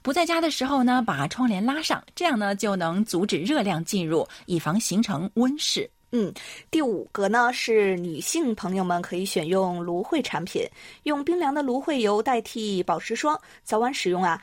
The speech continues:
Speaker 2: 能够起到降低皮肤温度的效果。
Speaker 1: 嗯，第六种呢，是我们来做点慢动作，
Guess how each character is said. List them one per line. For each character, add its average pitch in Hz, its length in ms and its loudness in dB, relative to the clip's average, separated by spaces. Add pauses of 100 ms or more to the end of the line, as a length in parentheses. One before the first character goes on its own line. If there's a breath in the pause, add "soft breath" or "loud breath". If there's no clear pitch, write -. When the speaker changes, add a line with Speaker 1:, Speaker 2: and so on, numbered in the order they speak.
(140 loud breath)
Speaker 2:
能 190 120 -2
够 196 120 2
起 - 200 -4
到 180 160 2
降 185 300 0
低 233 260 -4
皮 - 260 -6
肤 247 240 -6
温 294 180 0
度 302 140 0
的 240 80 -2
效 285 260 0
果。 - 280 -2
Speaker 1:
嗯， 214 340 4
第 330 80 0
六 359 180 2
种 220 220 0
呢， 254 340 2
是 285 200 0
我 185 120 2
们 165 320 2
来 160 240 0
做 220 240 0
点 143 220 -4
慢 269 380 2
动 160 260 -2
作， 156 260 0